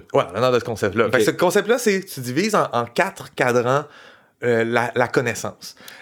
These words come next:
Speaker 1: Le cad-, un cadran qui couvre ce qui est connu, mais ce que tu sais qui est connu. Puis c'est ça, le, la, la particularité, c'est que c'est plus juste deux affaires. C'est pas ju-, c'est plus juste le connu puis l'inconnu, c'est, il y a le connu connu.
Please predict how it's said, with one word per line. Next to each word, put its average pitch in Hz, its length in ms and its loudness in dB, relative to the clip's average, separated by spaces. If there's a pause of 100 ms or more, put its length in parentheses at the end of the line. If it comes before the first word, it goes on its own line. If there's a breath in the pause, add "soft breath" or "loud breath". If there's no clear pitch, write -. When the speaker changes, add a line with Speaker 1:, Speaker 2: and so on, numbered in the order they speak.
(140 loud breath)
Speaker 1:
Le 113 200 2
cad-, 123 320 0 (480)
un 123 100 0
cadran 123 400 2
qui 139 180 -14
couvre 156 420 -2 (300)
ce - 120 -18
qui 135 100 0
est 127 100 -4
connu, 180 460 0 (600 soft breath)
mais 139 80 -6
ce 139 80 -8
que - 80 -2
tu 160 180 -8
sais 285 300 -4
qui - 140 -8
est 107 60 -6
connu. 95 300 -10 (200)
Puis - 80 -12
c'est 160 80 -2
ça, 220 260 0
le, 127 240 0
la, 117 240 -4
la 117 260 -2
particularité, 127 640 -2 (160 loud breath)
c'est - 140 -10
que 127 60 -10
c'est 143 140 0
plus 220 140 -6
juste 214 180 0
deux 139 160 2
affaires. 120 220 2
C'est - 120 -12
pas 180 100 0
ju-, 151 200 -4
c'est - 120 -14
plus 190 100 -8
juste 220 200 -4
le 123 80 0
connu 147 280 -2
puis 131 100 -8
l'inconnu, 123 380 -2
c'est, 123 260 -2 (440 loud breath)
il 135 40 0
y - 20 6
a - 40 4
le 151 100 4
connu 196 320 0
connu. 107 320 -2